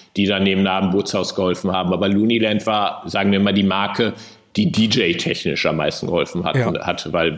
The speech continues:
Speaker 1: klar, damals war ja Felix Gauss, Cat und D J Hell und Soulwax und Vitalik, wie auch immer, äh, die waren ja der heiße Scheiß und, äh, genau,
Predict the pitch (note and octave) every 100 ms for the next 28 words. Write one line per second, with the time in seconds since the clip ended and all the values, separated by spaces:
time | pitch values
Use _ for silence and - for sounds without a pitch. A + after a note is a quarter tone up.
0 | D#2 - F#2 E2 E2 F#2 F2+ G#2 G2 F2+
1 | E2 - G2+ F2+ - F#2 F2+ F#2 - G2
2 | F2+ F2 F#2+ F2+ F#2+ F2+ F#2+ G2 G2 -
3 | - - - F#2 F2 - F#2+ G2+ G2 F#2
4 | - G2 F2+ F#2 - F#2+ G#2 G2 - F#2
5 | F2+ F#2 F#2+ - - - - F#2 F2+ F#2
6 | F#2+ G2 F#2 E2 G2 G2 - F#2+ E2+ -
7 | G#2+ C#3 - - F#2+ F#2 F#2 C#2 F#2 F2
8 | D#2 F2+ G#2 F2 A2 G#2